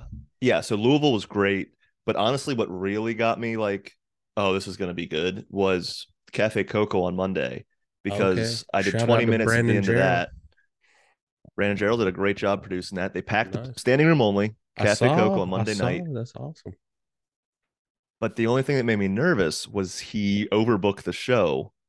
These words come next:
Speaker 2: Oh.
Speaker 1: Uh, so there was, like, nine of us total, and I'm supposed to do twenty minutes at the end. Everyone's doing eight minutes. That is, usually that's a bit rough.
Speaker 2: Yeah.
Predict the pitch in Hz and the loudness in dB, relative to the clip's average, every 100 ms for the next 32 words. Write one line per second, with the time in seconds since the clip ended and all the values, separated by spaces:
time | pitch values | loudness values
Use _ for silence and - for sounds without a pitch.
0 | _ 95 92 98 98 92 90 85 85 50 | _ -14 -12 -2 0 2 2 0 -4 -6
1 | - _ _ _ _ - - 110 107 104 | -10 _ _ _ _ -16 -2 0 2 2
2 | 98 95 87 82 - _ _ _ _ - | 0 0 0 -2 -10 _ _ _ _ -6
3 | 98 101 107 98 - - 92 101 117 95 | 0 0 2 -2 -4 -6 -2 0 0 -2
4 | 92 101 95 90 - 95 92 92 - 104 | -2 -6 -6 -8 -4 -2 0 -2 -2 -2
5 | 95 90 92 90 90 90 82 87 107 - | -2 -2 -2 -2 -4 -4 -4 -4 -4 -8
6 | _ _ _ _ - _ _ _ _ 113 | _ _ _ _ -20 _ _ _ _ 0
7 | 104 95 - - _ - 135 180 143 107 | 2 0 -2 -10 _ -4 0 4 4 4
8 | 104 101 90 - _ - - _ _ - | 2 0 -2 -4 _ -20 -20 _ _ -4
9 | 113 - 82 - - _ _ 117 113 110 | -2 0 0 -2 -10 _ _ -4 -2 0
10 | 98 90 | -4 -8